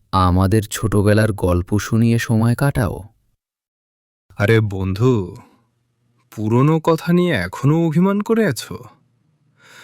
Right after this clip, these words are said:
Speaker 2: আমরা তো তখন বন্ধু ছিলাম, আজও আছি। আমি শুধু তোমার সাথে দেখা করতে এসেছিলাম।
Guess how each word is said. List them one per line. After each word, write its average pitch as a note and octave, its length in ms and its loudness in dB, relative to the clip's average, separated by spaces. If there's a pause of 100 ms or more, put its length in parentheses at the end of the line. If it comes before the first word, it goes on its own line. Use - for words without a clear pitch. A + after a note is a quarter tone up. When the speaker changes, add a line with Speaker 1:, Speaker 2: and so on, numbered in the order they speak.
(560)
Speaker 2:
আমরা G#2 400 -2
তো D3+ 160 -2
তখন D#3+ 400 0
বন্ধু G#2+ 460 -2
ছিলাম, - 500 -10 (680)
আজও D#3+ 440 0
আছি। - 380 -6 (1500)
আমি C3 340 0
শুধু F#3+ 280 2
তোমার C#3 300 2
সাথে F#3 320 0
দেখা A#2+ 500 -2
করতে D#3 340 0
এসেছিলাম। F2+ 680 -8